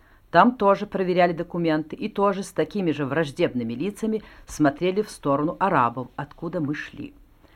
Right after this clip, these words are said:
Нас ждали другие автобусы, другие водители и другие гиды. Мы вдруг во мгновение ока окунулись в другой мир.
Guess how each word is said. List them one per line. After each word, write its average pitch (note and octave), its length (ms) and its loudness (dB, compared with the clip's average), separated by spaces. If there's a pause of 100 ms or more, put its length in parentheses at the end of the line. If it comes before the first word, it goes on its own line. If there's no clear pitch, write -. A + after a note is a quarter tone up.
(280)
Нас A#3 240 4
ждали E3+ 300 4
другие F3 380 0
автобусы, G3+ 560 -6
другие C3+ 320 -4
водители F3 500 -6
и G3 160 -6
другие C#3 380 -6
гиды. - 480 -12 (580)
Мы G#3 220 4
вдруг A#3+ 400 2 (160)
во D#3 160 2
мгновение G3 600 2
ока C4 400 2
окунулись F3+ 760 -6
в B2 100 -12
другой D3+ 380 0
мир. A2+ 320 -6